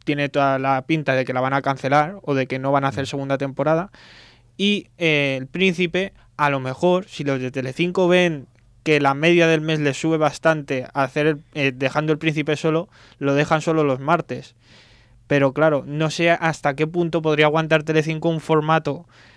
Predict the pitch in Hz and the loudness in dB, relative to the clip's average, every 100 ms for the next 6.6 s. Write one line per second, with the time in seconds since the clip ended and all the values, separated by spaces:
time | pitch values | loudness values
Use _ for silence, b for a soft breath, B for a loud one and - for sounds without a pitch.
0 | b _ 147 139 135 156 160 165 160 160 | b _ -4 0 0 0 0 0 2 2
1 | 165 165 151 160 175 - 151 139 139 147 | 2 0 -2 -4 -4 -6 -4 -4 -4 -4
2 | 147 156 147 139 131 127 127 131 127 131 | -6 -4 -2 0 0 -2 -4 -6 -8 -4
3 | 165 - 127 151 - _ _ _ _ _ | -4 -4 -10 -12 -20 _ _ _ _ _
4 | _ _ - 104 113 - _ _ _ - | _ _ -16 -14 -14 -18 _ _ _ -16
5 | 139 160 160 156 - - 135 147 156 190 | -10 -4 -4 -4 -8 -12 -6 -4 0 0
6 | 156 127 214 - 127 | 0 -4 -6 -8 -10